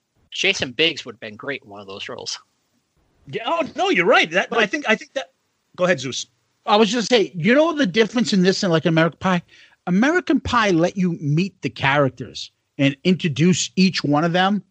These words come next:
Speaker 3: The movie's an hour and a half. They should have spent something getting to know each one of these kids and make you kinda get into them and see them. Like, I, I think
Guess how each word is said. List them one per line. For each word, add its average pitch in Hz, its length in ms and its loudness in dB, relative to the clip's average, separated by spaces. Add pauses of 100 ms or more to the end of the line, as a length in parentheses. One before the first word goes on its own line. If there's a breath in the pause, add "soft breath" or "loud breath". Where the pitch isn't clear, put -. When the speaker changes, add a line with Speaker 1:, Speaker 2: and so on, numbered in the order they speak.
(160)
Speaker 3:
The 208 120 0
movie's 262 400 2
an 180 240 0
hour 196 440 2
and 170 100 0
a - 40 0
half. 143 420 -4
They 175 120 0
should 320 240 -4
have 403 120 -8
spent - 680 -4 (400)
something 233 580 -2 (120)
getting 226 260 -2
to 208 100 -4
know 202 360 2
each 208 260 -6
one 190 160 -2
of 180 60 -4
these 160 240 -8
kids 180 480 -2 (360 soft breath)
and 190 200 4
make 202 220 0
you 220 100 0
kinda 208 320 0
get 190 280 0
into 196 280 -4
them 208 160 -2
and 156 120 -6
see 214 220 -4
them. 208 160 0 (380 soft breath)
Like, 220 240 2
I, - 160 2 (380)
I 190 160 -2 (120)
think - 240 -2